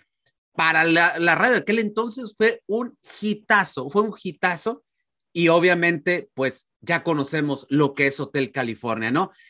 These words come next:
Así nada más les pongo, ganaron el Grammy en el setenta y ocho, llegó a la cima del Billboard Hot cien en el año de mayo del setenta y siete.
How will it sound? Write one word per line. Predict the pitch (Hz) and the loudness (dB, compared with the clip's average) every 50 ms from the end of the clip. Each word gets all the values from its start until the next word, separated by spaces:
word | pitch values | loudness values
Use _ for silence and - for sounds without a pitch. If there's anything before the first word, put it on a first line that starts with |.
| _ _ | _ _
Así | - 147 156 156 - 254 262 | -2 0 0 0 0 0 2
nada | 254 247 240 233 226 | 2 2 0 0 0
más | 220 220 214 208 | 0 0 0 0
les | 190 170 151 - | -2 -4 -6 -2
pongo, | - 214 233 254 277 277 285 311 330 _ _ _ _ _ - | 0 0 0 0 -2 -6 -8 -10 -12 _ _ _ _ _ -14
ganaron | 165 160 156 170 160 175 185 190 190 190 | -6 -2 0 0 2 2 2 4 4 2
el | 170 160 | 2 2
Grammy | 147 165 170 175 175 175 170 | 2 4 4 4 2 2 0
en | 151 | -2
el | 147 139 | -2 -2
setenta | - - 143 - - 143 143 139 147 147 | -4 -6 -8 -6 -4 -4 -4 -2 -2 0
y | 156 208 | 2 2
ocho, | 247 247 233 - - 180 190 190 _ _ _ _ _ _ _ _ | 0 0 -2 -4 -8 -8 -8 -10 _ _ _ _ _ _ _ _
llegó | 135 135 180 180 165 156 180 | -2 0 2 2 4 4 4
a | 185 | 4
la | 185 185 175 | 4 4 2
cima | - - 185 180 175 175 | 2 4 4 4 4 4
del | 160 143 143 | 2 2 2
Billboard | 156 170 170 147 135 117 | 0 0 -2 -2 -6 -6
Hot | 147 151 - - | -6 -6 -6 -4
cien | - 170 170 170 170 160 - | -2 0 2 2 0 0 -2
en | 147 147 143 | -2 -2 0
el | 143 139 143 | 0 0 2
año | 156 160 170 175 170 | 2 0 0 -2 -2
de | 160 147 139 117 | -2 -4 -4 -4
mayo | 123 143 160 170 175 170 147 | -2 0 0 2 2 2 0
del | 139 127 | -2 -4
setenta | - 139 - - 139 131 127 139 139 | -6 -10 -10 -10 -10 -8 -6 -4 -4
y | 135 135 | -4 -4
siete. | - - 233 240 - - 180 175 175 | -2 -2 -2 -2 -4 -6 -12 -12 -12